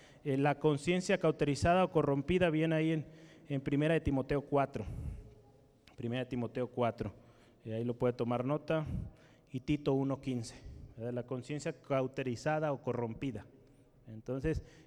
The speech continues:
qué tremendo es esto, ¿no? Cuando su conciencia también se corrompe por el pecado.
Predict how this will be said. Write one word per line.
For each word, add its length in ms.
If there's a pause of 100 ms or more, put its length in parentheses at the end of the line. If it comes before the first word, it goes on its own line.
qué 120
tremendo 520
es 220
esto, 320
¿no? 200 (400)
Cuando 320
su 180
conciencia 640
también 440 (440)
se 300
corrompe 520 (320)
por 180
el 100
pecado. 340